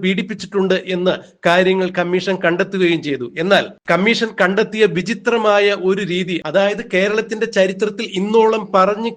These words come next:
കേട്ടിട്ടില്ലാത്ത ഒരു പീഡനമായിരുന്നു നടന്നത് എന്നാണ് കമ്മീഷൻ അംഗങ്ങളായ മുൻ മന്ത്രി എ കെ ബാലനും ശ്രീമതി ടീച്ചറും പറഞ്ഞത്. പീഡനം നടന്നിട്ടുണ്ട്, അതായത് ഡി വൈ എഫ് ഐ കുട്ടികൾ പറഞ്ഞതുപോലെ സി പി എമ്മിനകത്തുള്ള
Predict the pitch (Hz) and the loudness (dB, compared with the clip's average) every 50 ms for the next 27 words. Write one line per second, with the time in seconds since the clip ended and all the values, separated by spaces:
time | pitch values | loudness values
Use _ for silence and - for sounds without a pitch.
0 | - 196 202 202 202 208 196 - 220 190 202 202 196 190 196 202 185 175 190 196 | 0 0 0 0 0 -6 -4 -4 -2 0 2 2 2 2 0 -2 -2 0 0 0
1 | 190 202 196 196 190 180 196 190 196 196 196 185 180 175 175 175 180 175 180 180 | 0 -2 -4 -4 -2 -2 0 0 0 2 2 4 4 4 4 4 2 2 2 2
2 | 196 202 196 180 175 170 190 180 185 180 175 190 175 147 170 185 190 202 185 165 | 0 0 0 0 -2 -2 -2 -2 -4 -4 -4 -4 -6 -4 -6 -4 -2 0 0 0
3 | 165 170 190 233 262 - - - - - _ - 180 175 190 214 226 226 - 233 | 2 0 0 -4 -4 -6 -10 -20 -20 -14 _ -2 0 0 2 2 2 2 2 0
4 | - - - 165 180 185 180 214 214 214 214 196 190 190 190 185 202 214 214 196 | -2 -2 0 0 2 4 4 4 4 4 6 4 6 4 4 2 0 -2 -4 -8
5 | - _ - 170 190 220 220 208 202 196 196 190 202 196 - 175 170 190 185 190 | -14 _ -4 -2 -2 -2 0 0 -2 -2 -2 -4 -4 -4 -2 0 0 0 0 0
6 | 214 214 208 175 175 180 180 180 180 180 185 180 - - 175 180 185 190 196 180 | 0 0 2 4 4 4 4 2 0 -4 -6 -8 -10 -6 -4 -2 -2 -2 -2 -4
7 | 185 190 202 180 180 - 170 175 180 165 - 156 147 143 135 123 113 101 98 - | -4 -6 -8 -8 -6 -6 -6 -6 -6 -6 -2 -2 -2 -2 -2 -4 -8 -10 -14 -18
8 | _ _ _ _ _ _ - 170 190 220 208 233 233 240 247 240 220 208 202 208 | _ _ _ _ _ _ -4 -2 0 4 4 4 4 4 2 2 2 2 2 2
9 | 208 214 208 208 202 202 180 180 - - - 143 147 180 180 175 180 185 208 170 | 0 0 0 0 0 2 2 0 -2 -2 -4 0 2 2 2 2 0 0 0 0
10 | 175 180 175 202 196 202 202 202 208 208 196 185 175 180 - 196 185 208 202 208 | 0 2 2 2 2 2 0 2 0 0 0 -2 -6 -6 -4 0 2 2 4 4
11 | 185 170 185 180 196 190 214 185 185 185 185 196 208 190 185 180 190 185 190 196 | 4 4 4 2 0 -2 -2 -2 0 0 2 0 0 -2 -2 -4 -4 -4 -2 -2
12 | 202 202 202 190 190 180 202 190 202 202 190 185 175 | 0 0 2 2 2 0 0 0 -2 2 6 6 6